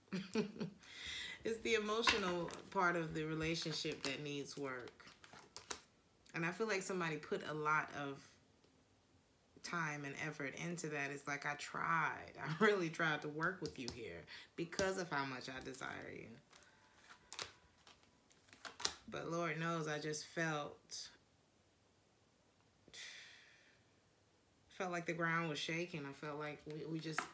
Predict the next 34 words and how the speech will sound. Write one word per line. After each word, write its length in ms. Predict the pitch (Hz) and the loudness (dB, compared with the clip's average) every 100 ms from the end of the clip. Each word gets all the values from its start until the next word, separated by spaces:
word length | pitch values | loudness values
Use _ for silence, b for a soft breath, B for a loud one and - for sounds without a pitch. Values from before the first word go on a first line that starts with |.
| - B B B B - | 0 B B B B 6
I, 160 | 175 175 - | 8 8 4
I, 420 | 175 170 - 147 190 | -2 -2 -6 0 0
I 40 | |
feel 180 | 190 208 | 2 2
like 380 | 208 196 - - - - - 185 175 | 4 2 -2 -12 -14 -18 -20 -10 6
this 180 | 214 208 | 6 6
person 360 | 226 214 208 | 2 2 0
over 160 | 196 190 | 0 0
here 220 | 196 190 | 2 2
is 100 | 180 | 2
saying, 400 | 180 185 180 175 - | 0 0 0 -2 0
"I 460 | 185 190 190 185 190 190 - - - - - - - - 165 | 2 4 2 -2 -4 -8 -14 -20 -20 -20 -20 -20 -20 -8 0
don't 260 | 170 139 | 2 2
feel 260 | - 160 147 | 0 2 2
stable, 680 | - 165 147 135 127 117 117 - - - - | 2 2 2 2 -2 -6 -8 -16 -20 -20 -4
me, 440 | 147 180 151 98 95 - - - - - - - - - - | 2 4 4 0 -8 -18 -20 -20 -20 -20 -20 -20 -20 -20 -2
in 220 | 151 147 | 2 2
this." 540 | 139 113 - - - - - - - - - - | 2 -2 -4 -6 -6 -10 -16 -20 -20 -20 -20 -8
You 120 | 165 | -2
know 60 | 165 | 0
what 100 | 165 | 2
I 40 | |
mean? 200 | 165 165 | 2 2
Like, 200 | 160 139 151 | 2 0 0
me 220 | 170 180 | 0 2
as 160 | 156 | 2
a 60 | 143 | 0
person, 380 | 147 165 160 135 | 0 -2 0 0
I 100 | 151 | 0
know 180 | 165 165 | 2 2
how 200 | 160 151 | 4 6
I 180 | 139 | 6
normally 520 | 139 143 139 135 123 113 - | 4 0 -2 -4 -6 -8 -4
feel. 340 | 139 85 - | -2 -2 -6